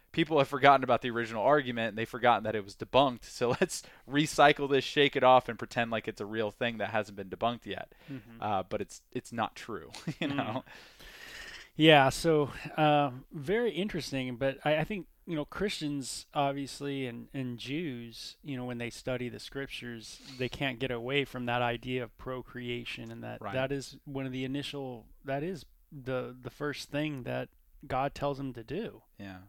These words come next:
Speaker 2: even before the fall.
Speaker 1: And there's, like, a terrible argument against that that I've <laughs> heard that I just kinda wanna address real quick.
Speaker 2: Uh-huh.
Speaker 1: Some people will say, like, "Well, what about the couples that can't have kids?" And what we would say is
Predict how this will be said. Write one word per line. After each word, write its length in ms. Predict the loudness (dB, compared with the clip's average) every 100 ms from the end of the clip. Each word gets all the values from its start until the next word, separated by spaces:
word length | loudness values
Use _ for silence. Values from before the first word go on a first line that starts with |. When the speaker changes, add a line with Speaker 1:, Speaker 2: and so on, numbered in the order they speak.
| _
Speaker 2:
even 260 | -8 -6 -4
before 360 | -6 -4 -4 -4
the 100 | -6
fall. 460 | -6 -6 -8 -12 _ _ -10
Speaker 1:
And 100 | -8
there's, 140 | -4
like, 100 | -2
a 160 | -2 -4 -10
terrible 500 | -8 -2 -2 -2 -2
argument 420 | -2 -4 -8 -8
against 300 | -8 -10 -6
that 240 | -4 -4
that 100 | -4
I've 100 | -4
<laughs> 40 | -4
heard 160 | -4 -4
that 80 | -4
I 60 | -4
just 180 | -6 -6
kinda 220 | -4 -4
wanna 220 | -4 -6
address 340 | -6 -6 -4 -6
real 80 |
quick. 380 | -6 -2 -2 0
Speaker 2:
Uh-huh. 240 | -2 -2 -4 -8 -2
Speaker 1:
Some 200 | 0 2
people 220 | 0 -2
will 80 | -2
say, 180 | 2 2
like, 200 | 2 0
"Well, 140 | 0
what 140 | 2 4
about 180 | 4 2
the 40 |
couples 320 | 0 -4 -4
that 100 | -10 -10
can't 160 | -12
have 140 | -12 -8
kids?" 480 | -8 -8 -12 -20 -20 _ _ _ _ _ _ _ _ _
And 300 | 2 2 2
what 120 | -2 -4
we 120 | -4
would 120 | -4
say 220 | 0 2
is 320 | 2 -2 -12